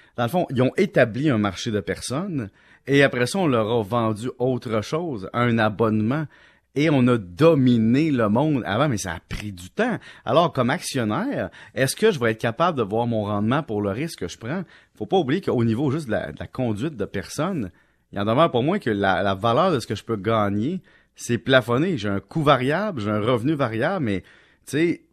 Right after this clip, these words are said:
j'ai des coûts fixes importants. Ça m'en prend du monde.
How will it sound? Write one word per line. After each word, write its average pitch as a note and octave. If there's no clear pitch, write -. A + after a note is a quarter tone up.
j'ai A2+
des C3
coûts -
fixes E3+
importants. C#3
Ça G2+
m'en G#2+
prend G3
du A#2
monde. A#2